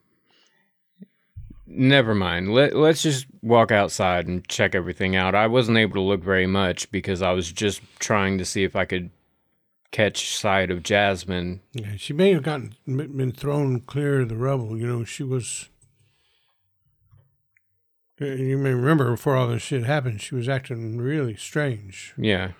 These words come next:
Speaker 1: she may have jumped out before we got down here.
Speaker 2: Yeah, so. Uh, geez, Alfred, are you okay? Can you walk, man?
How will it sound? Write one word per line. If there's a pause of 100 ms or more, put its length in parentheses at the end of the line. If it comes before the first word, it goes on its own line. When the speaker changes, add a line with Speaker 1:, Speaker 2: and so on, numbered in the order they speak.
Speaker 1:
she
may
have
jumped
out
before
we
got (320)
down
here. (1000)
Speaker 2:
Yeah,
so. (1120)
Uh,
geez,
Alfred,
are
you
okay?
Can
you
walk,
man?